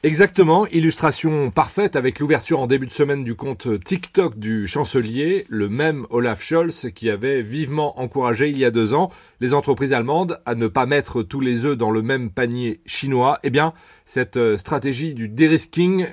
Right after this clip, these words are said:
comme on dit, est un flop. La dépendance de l'Allemagne n'a pas baissé, elle s'est même accrue, comme le montre une étude d'un autre institut. Dépendance accrue, en particulier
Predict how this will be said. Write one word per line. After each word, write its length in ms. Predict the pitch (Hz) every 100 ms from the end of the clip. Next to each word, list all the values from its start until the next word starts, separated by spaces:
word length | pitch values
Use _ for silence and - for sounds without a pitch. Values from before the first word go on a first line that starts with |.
| -
comme 180 | 143 135
on 100 | 127
dit, 340 | 120 160 -
est 160 | 120 -
un 140 | 110
flop. 380 | 98 - 156 196 - - - -
La 120 | 123
dépendance 680 | 127 131 135 139 139 - -
de 140 | 110
l'Allemagne 500 | 123 123 127 131 113 -
n'a 140 | 104
pas 140 | 107 101
baissé, 400 | 120 - 156 -
elle 120 | 123
s'est 120 | 131
même 220 | 127 143 - _ _
accrue, 440 | 123 - - 160 208
comme 180 | - 127
le 60 | 117
montre 300 | 131 131 131
une 180 | 117 110
étude 360 | 131 - 151 123
d'un 200 | 113 117
autre 240 | 190 -
institut. 560 | 120 - 101 - 143 185 - - -
Dépendance 580 | 131 - 127 135 123 -
accrue, 420 | 120 - - 170
en 80 | 151
particulier 580 | 123 - 107 120 156